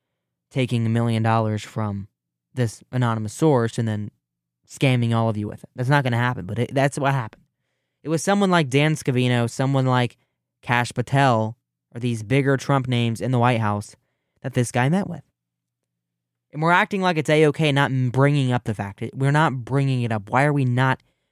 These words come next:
mentioning it? Why is it being negated from the media outside of T C C, outside of this program and this radio network? I haven't listened to a lot of talk radio lately because I, I've been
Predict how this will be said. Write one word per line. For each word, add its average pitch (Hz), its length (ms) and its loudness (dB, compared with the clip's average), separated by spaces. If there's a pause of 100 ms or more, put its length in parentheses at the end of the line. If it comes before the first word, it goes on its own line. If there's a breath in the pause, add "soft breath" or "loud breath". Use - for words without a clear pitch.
(160)
mentioning 110 500 -2
it? 80 100 -14 (1700)
Why 127 180 0
is 156 140 2
it 139 80 0
being 143 260 2
negated 127 460 2
from 131 140 0
the 120 40 2
media 117 280 0
outside 113 420 -2
of 104 140 -6
T 113 160 -4
C 104 160 -8
C, - 260 -12 (180)
outside 120 300 -2
of 110 80 -2
this 113 160 -2
program 117 380 -4
and 107 100 -2
this 104 140 -6
radio 104 240 -4
network? - 360 -8 (3000)
I - 80 0
haven't 151 220 4
listened 135 220 0
to 135 80 4
a 127 40 4
lot 120 160 4
of 113 60 -2
talk 117 240 0
radio 123 260 0
lately 123 260 0
because 117 320 -4
I, 110 200 -2
I've 110 260 -4
been 107 240 -2